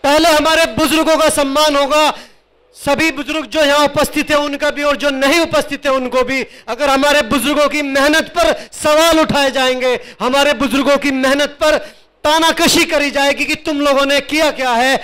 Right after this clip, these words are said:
तो ये बर्दाश्त नहीं होगा और ना ही हम उस उपनेम को सरमानी, उस, उस उप-, सरनेम को लगाने का काम करेंगे, हम विरोध करेंगे।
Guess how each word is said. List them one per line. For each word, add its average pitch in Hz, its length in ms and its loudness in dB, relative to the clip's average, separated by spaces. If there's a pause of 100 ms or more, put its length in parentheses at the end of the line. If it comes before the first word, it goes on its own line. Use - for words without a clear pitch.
(220)
तो 254 60 -8
ये 262 140 -2
बर्दाश्त 285 500 0
नहीं 285 180 2
होगा 285 360 4
और - 360 -2
ना 294 160 0
ही 294 160 2
हम 302 160 2
उस 294 160 -6
उपनेम 277 560 0
को 277 140 -2
सरमानी, 262 520 0
उस, 254 400 -8
उस 320 200 -12
उप-, 277 380 -14 (480)
सरनेम 262 460 0
को 269 80 -2
लगाने 262 380 2
का 247 80 0
काम 226 280 -6
करेंगे, 196 420 -4 (220)
हम 277 200 2
विरोध 311 320 2
करेंगे। 254 360 2